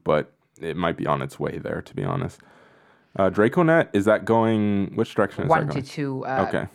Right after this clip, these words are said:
Speaker 2: honestly, doesn't matter with it.
Speaker 1: Draconet could be at three because they banned Ip.
Speaker 2: But there are some, you know, y-, they're just paying respect to actually the, um, the, the potential of the, um, what's the type? Why am I forgetting it? The,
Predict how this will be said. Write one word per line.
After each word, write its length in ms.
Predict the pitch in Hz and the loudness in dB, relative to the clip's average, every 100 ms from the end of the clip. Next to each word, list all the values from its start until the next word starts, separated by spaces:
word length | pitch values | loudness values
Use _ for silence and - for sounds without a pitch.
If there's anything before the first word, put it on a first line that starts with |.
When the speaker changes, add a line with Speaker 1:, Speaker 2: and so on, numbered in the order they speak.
| - | 0
Speaker 2:
honestly, 460 | 151 359 415 302 | 2 2 -2 -2
doesn't 260 | 226 170 151 | 0 0 -2
matter 320 | 139 160 185 | -2 -2 -2
with 160 | 175 135 | -4 -2
it. 60 | 127 | 0
Speaker 1:
Draconet 380 | 101 151 139 | 4 4 4
could 100 | - | 4
be 120 | 123 127 | 4 4
at 120 | - | 4
three 380 | - 101 104 95 | 0 4 4 4
because 360 | 87 95 87 | 2 0 0
they 120 | 90 | 2
banned 240 | 87 87 85 | 2 0 0
Ip. 240 | 76 - 156 | 0 -2 0
Speaker 2:
But 340 | 220 185 - _ - | 0 0 -4 _ -2
there 200 | 190 170 | 0 0
are 180 | 151 139 | 0 -2
some, 340 | 156 160 143 147 | -4 -4 -4 -8
you 100 | 143 | -8
know, 160 | 143 - _ _ 151 - - _ | -8 -14 _ _ -20 -20 -20 _
y-, 180 | 175 170 175 | -14 -10 0
they're 180 | 202 | 0
just 240 | 170 147 - | 0 -4 -6
paying 260 | 151 139 | -6 -4
respect 440 | 139 135 - 135 - | -6 -6 -4 -4 -6
to 400 | 151 135 135 131 - | -10 -8 -10 -14 -2
actually 520 | 139 139 147 139 135 | -2 -2 -10 -8 -8
the, 260 | 135 127 113 | -8 -8 -6
um, 360 | 107 156 156 160 _ _ _ _ _ _ _ _ _ _ - - - | -8 -10 -14 -16 _ _ _ _ _ _ _ _ _ _ -20 -20 -8
the, 140 | 147 | -6
the 120 | 135 | -4
potential 540 | 135 143 147 135 139 131 | -6 -4 -4 -4 -6 -6
of 180 | 131 - | -8 -10
the, 200 | 131 - | -10 -8
um, 360 | - 226 - - _ _ - | -10 -12 -18 -20 _ _ -10
what's 240 | 165 208 | -6 -4
the 100 | - | -6
type? 400 | - - 131 131 | -8 -6 -6 -8
Why 200 | 147 160 | -12 -10
am 100 | 208 | -8
I 60 | 180 | -10
forgetting 420 | - 135 131 131 | -12 -14 -14 -14
it? 120 | - - _ _ _ _ _ _ _ _ _ _ _ _ | -18 -20 _ _ _ _ _ _ _ _ _ _ _ _
The, 100 | 151 | -6